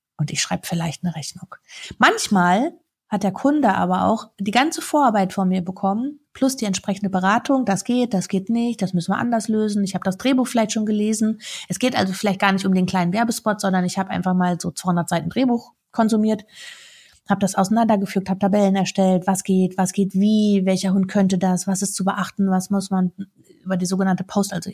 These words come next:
hinterher regeln und, und, und. Und dann kommt entweder das Filmprojekt gar nicht zustande oder die sagen, „Ganz vielen lieben Dank,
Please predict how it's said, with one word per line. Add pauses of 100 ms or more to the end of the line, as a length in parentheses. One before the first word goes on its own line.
hinterher
regeln
und,
und,
und. (1200)
Und
dann
kommt
entweder
das
Filmprojekt
gar
nicht
zustande
oder
die
sagen, (160)
„Ganz
vielen
lieben
Dank,